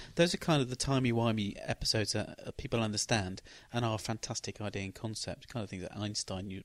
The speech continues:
would dream up and throw away, right? Whereby you have, uh, one room that runs at a particular speed in time and the other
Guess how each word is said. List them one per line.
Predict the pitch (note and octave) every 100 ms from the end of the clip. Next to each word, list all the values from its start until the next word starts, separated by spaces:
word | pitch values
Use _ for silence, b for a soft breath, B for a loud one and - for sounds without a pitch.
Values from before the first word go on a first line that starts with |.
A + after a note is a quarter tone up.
| -
would | G2+
dream | - G2+ G2
up | G2
and | F#2+
throw | - G2
away, | G2 A2+ F2+ F2+
right? | G#2+ - B B B
Whereby | - A2+ - A#2 A2+
you | G#2+ A2
have, | A2 A2+ G#2+ - -
uh, | G#2+
one | A#2 A2+ A2
room | G#2 G#2+
that | - -
runs | G#2 G#2 -
at | -
a |
particular | - - - -
speed | - - G#2+ G#2
in | G2+
time | - A#2 A2+
and | A#2+
the |
other | A2+ A#2